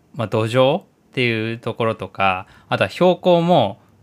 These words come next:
ベンさんのところは千八百から二千百メートルっていう、まあ、かなり高いところで作っている。まあ、その、おー、恵まれた土地から、まあ、フローラルで、まあ、フルーツさが前面に出ている。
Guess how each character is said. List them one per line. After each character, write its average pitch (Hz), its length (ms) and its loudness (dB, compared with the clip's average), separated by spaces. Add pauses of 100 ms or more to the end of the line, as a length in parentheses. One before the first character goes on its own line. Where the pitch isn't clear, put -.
ベ 156 140 0
ン 160 40 -2
さ 120 180 0
ん 101 60 -4
の 98 80 -4
と 101 140 -8
こ 107 80 -6
ろ 98 120 -2
は 98 280 0
千 147 300 0
八 131 260 0
百 - 180 -2
か 95 140 -2
ら 90 60 -4
二 98 120 -6
千 127 220 -2
百 - 260 -10
メ 107 140 0
ー 101 40 -8
ト 95 120 -10
ル 92 60 -18
っ - 20 -18
て - 220 -14
い 98 100 -6
う、 98 180 -4
ま 107 120 -6
あ、 - 20 -16
か 180 160 2
な 143 80 6
り 101 100 -6
高 - 300 -2
い 107 200 -10 (440)
と 127 100 -6
こ 123 120 0
ろ 117 100 2
で 101 180 -6
作 - 180 -10
っ - 40 -6
て - 200 -16
い 92 100 -12
る。 95 100 -20 (680)
ま 139 100 0
あ、 - 40 2
そ 165 180 -2
の、 165 340 2 (280)
お 131 640 -4
ー、 156 40 -18 (320)
恵 131 220 -2
ま 143 120 4
れ 135 120 2
た 127 280 4
土 127 140 -8
地 - 120 -16
か 139 140 2
ら、 131 320 4
ま 107 120 -4
あ、 - 20 -10
フ 135 160 0
ロ 123 160 4
ー 113 40 2
ラ 95 120 0
ル 95 120 -8
で、 107 280 -6
ま 123 120 -6
あ、 - 40 -4
フ 123 140 -2
ル 123 120 2
ー - 20 -2
ツ - 80 -12
さ 107 140 0
が 95 180 -2
前 113 140 2
面 110 280 0
に 110 100 -4
出 107 100 -6
て 98 140 -4
い 92 100 -4
る。 92 220 -12